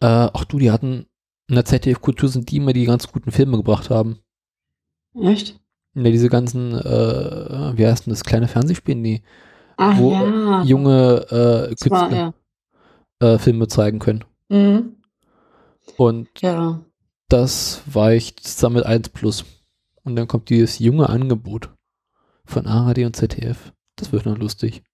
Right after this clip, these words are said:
Speaker 2: Ich fühle mich ja jetzt schon fremd.
Speaker 1: Äh. Ja,
Speaker 2: Hm.
Speaker 1: das Ding kam so, ich glaub, das ist schon vorher, bevor sie angefangen haben, versei-, versalbert.
Speaker 2: Ja, aber abgesehen davon, so Z D F Info ist schon ganz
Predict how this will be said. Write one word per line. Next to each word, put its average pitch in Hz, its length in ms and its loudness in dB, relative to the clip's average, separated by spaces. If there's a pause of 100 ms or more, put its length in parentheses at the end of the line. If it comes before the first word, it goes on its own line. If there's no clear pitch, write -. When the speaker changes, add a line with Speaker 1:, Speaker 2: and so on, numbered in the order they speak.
(520)
Speaker 2:
Ich - 60 -14
fühle 147 140 -6
mich 143 120 -4
ja 147 80 -4
jetzt 143 180 -4
schon 147 180 -2
fremd. - 360 -10 (1500)
Speaker 1:
Äh. 151 60 -4
Ja, 127 400 2 (1800)
Speaker 2:
Hm. 117 100 -10 (160)
Speaker 1:
das 107 140 2
Ding 107 160 0
kam 107 240 0
so, 104 200 2
ich 95 80 -8
glaub, - 200 -2
das - 180 -8
ist - 160 -12
schon 101 320 -8 (320)
vorher, 98 460 0 (400)
bevor 117 280 2
sie 110 120 2
angefangen 110 460 0
haben, 110 260 -2
versei-, 117 400 -2
versalbert. 101 600 -2 (1080)
Speaker 2:
Ja, 269 260 4
aber 226 160 4
abgesehen 214 400 -4
davon, 202 320 -4
so 190 100 -6
Z 175 220 -8
D 170 60 -2
F 165 100 -10
Info 208 280 0
ist 262 80 0
schon 226 180 2
ganz 190 200 -2